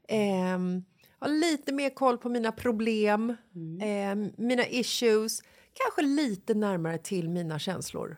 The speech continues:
Speaker 1: faktiskt.
Speaker 2: Oh.
Speaker 1: Så att jag tänker att det här ska liksom, tjugotjugofyra, då ska det bara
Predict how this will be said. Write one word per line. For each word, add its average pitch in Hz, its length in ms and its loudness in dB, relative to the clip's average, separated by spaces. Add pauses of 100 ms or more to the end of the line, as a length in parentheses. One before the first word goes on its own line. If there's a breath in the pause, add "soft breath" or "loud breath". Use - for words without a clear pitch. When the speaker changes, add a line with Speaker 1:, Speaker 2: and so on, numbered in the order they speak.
(200)
Speaker 1:
faktiskt. - 580 0
Speaker 2:
Oh. 202 420 -14 (420 loud breath)
Speaker 1:
Så - 160 -2
att - 280 2
jag 269 260 6
tänker 220 300 2
att 208 100 0
det 226 60 0
här 277 240 6
ska 233 240 2
liksom, 208 500 0
tjugotjugofyra, 226 1080 0 (280)
då 220 200 -2
ska 226 180 -2
det 233 80 2
bara 170 400 2